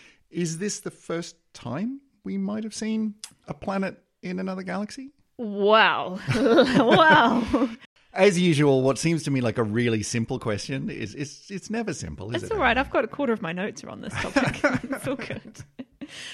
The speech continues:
Speaker 2: So, yeah, have we been here before?
Speaker 1: Have we been here before?
Speaker 2: Yes, we
Speaker 1: Have we?
Speaker 2: actually have.
Speaker 1: We
Speaker 2: Interesting.
Speaker 1: specifically on this show.
Speaker 2: On this show.
Speaker 1: God, my memory's shocking. Have we talked about planets in other galaxies
Speaker 2: We
Speaker 1: before?
Speaker 2: actually have. Now,
Speaker 1: Ah.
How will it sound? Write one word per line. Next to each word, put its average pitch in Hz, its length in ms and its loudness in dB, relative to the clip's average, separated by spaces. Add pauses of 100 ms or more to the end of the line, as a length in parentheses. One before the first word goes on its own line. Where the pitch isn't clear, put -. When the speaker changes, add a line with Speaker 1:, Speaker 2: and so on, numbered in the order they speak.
Speaker 2:
So, 302 300 0
yeah, 214 380 0
have 277 200 -2
we 311 100 2
been 285 220 0
here 233 220 -2
before? 196 540 -8
Speaker 1:
Have - 120 -8
we 180 80 -4
been 180 160 -12
here 180 140 -12
before? 196 400 -14 (340)
Speaker 2:
Yes, - 560 -4
we - 120 -14
Speaker 1:
Have 175 120 -8
we? 214 120 -6
Speaker 2:
actually 262 220 -6
have. - 800 -10 (440)
Speaker 1:
We 139 200 4
Speaker 2:
Interesting. 175 360 -2
Speaker 1:
specifically 151 580 -4
on 123 180 0
this 135 140 -2
show. - 440 -6 (120)
Speaker 2:
On 311 280 2
this 302 140 2
show. 254 600 -2
Speaker 1:
God, 165 400 -10
my 104 160 -4
memory's 160 420 -2
shocking. - 460 -8
Have 156 180 -6
we 262 100 -4
talked 240 280 -4
about 202 240 -6
planets 185 320 -8
in 196 80 -6
other 165 140 -6
galaxies 175 380 -8
Speaker 2:
We 202 120 -2
Speaker 1:
before? 185 160 -2
Speaker 2:
actually 294 340 -6
have. 262 400 -4
Now, 220 340 0
Speaker 1:
Ah. 127 360 -12